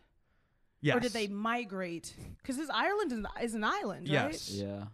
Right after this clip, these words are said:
Speaker 1: I
Speaker 2: They
Speaker 1: think,
Speaker 2: had to
Speaker 1: um,
Speaker 2: have come over there in a ship.
Speaker 1: The Irish are,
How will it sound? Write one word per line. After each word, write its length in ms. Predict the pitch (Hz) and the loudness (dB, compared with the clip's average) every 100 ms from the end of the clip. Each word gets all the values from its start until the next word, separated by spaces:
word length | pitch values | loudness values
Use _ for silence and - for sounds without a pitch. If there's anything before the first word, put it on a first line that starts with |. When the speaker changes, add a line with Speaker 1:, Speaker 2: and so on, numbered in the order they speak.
| - | 0
Speaker 1:
I 120 | - 294 | 4 6
Speaker 2:
They 60 | |
Speaker 1:
think, 140 | 277 370 | 6 6
Speaker 2:
had 60 | 440 | 6
to 80 | 311 | 6
Speaker 1:
um, 0 | 294 | 4
Speaker 2:
have 60 | 233 | 2
come 120 | 277 | 2
over 180 | 233 214 | 2 2
there 120 | 196 | 0
in 80 | 180 | -2
a 40 | |
ship. 500 | 170 - 240 - - - - _ _ _ _ _ _ _ - - _ _ | -4 -2 0 -2 -8 -14 -18 _ _ _ _ _ _ _ -16 -16 _ _
Speaker 1:
The 160 | 135 143 | 4 8
Irish 560 | 196 269 339 - - - | 10 8 4 2 -2 4
are, 540 | 156 165 160 147 139 | 8 10 10 8 6